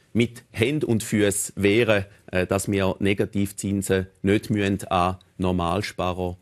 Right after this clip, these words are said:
weitergeben. Ich glaube, das ist, äh, für uns einmal ganz ein zentrales Thema. Wir schauen die Situation für Kunden immer im Einzelfall an. Das heisst, äh, wenn, äh, die Gesamtkundenposition, äh, ganz verschiedene Geschäfte bei uns hat, dann,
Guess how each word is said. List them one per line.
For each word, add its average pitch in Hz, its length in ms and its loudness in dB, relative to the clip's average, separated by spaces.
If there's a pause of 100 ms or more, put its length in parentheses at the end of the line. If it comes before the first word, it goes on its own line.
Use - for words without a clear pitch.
(120)
weitergeben. 90 640 -2
Ich - 100 -8
glaube, 98 280 0
das 107 240 -2
ist, 101 260 -6
äh, 92 300 -2
für 92 160 -6
uns 98 200 -2
einmal 95 200 -4
ganz 82 260 -6
ein 87 80 -16
zentrales 87 540 -6
Thema. 80 340 -8 (420)
Wir 123 160 6
schauen 160 240 4
die - 60 -14
Situation 120 960 0
für - 140 -4
Kunden 120 420 -2
immer 135 260 0
im 98 160 0
Einzelfall 90 680 -2
an. 82 340 -6 (420)
Das 92 200 -4
heisst, 95 460 0
äh, 90 460 0
wenn, 92 440 0
äh, - 520 -10
die 87 100 -10
Gesamtkundenposition, 98 1400 -2 (360)
äh, 90 280 -4
ganz 92 220 0
verschiedene 123 440 -2
Geschäfte 110 440 -4
bei 104 140 0
uns 104 140 -4
hat, - 360 -2
dann, 92 280 0